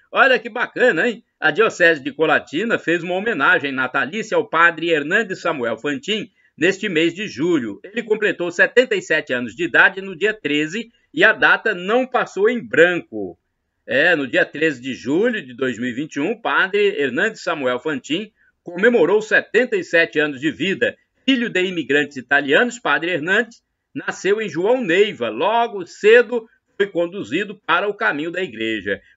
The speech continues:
Com coroinha, aprendeu as respostas da missa em latim e ajudava os colegas a decorar as orações mais difíceis. Os padres italianos barbudos da congregação comboriana receberam, eh, uma semente de vocação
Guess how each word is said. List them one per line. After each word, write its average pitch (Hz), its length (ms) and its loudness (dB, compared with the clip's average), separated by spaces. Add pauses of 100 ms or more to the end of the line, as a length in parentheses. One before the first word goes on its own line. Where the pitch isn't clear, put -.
(180)
Com 175 80 -8
coroinha, 202 560 2
aprendeu 170 520 2
as 139 120 0
respostas 139 720 -2
da 131 140 2
missa 143 300 -4
em 139 100 -4
latim 185 500 -2 (220)
e - 100 -20
ajudava 202 480 0
os 208 140 -4
colegas 180 480 2
a 180 80 4
decorar 196 580 2
as 165 160 -2
orações 180 540 -2
mais 160 260 0
difíceis. 147 760 -10 (280)
Os 151 160 -8
padres 160 440 2
italianos 151 760 2
barbudos 196 920 -4 (220)
da - 80 -20
congregação 139 800 0
comboriana 147 760 0 (360)
receberam, 233 720 4 (380)
eh, 147 260 0
uma 185 180 0
semente 226 600 2
de 175 100 -6
vocação 196 800 0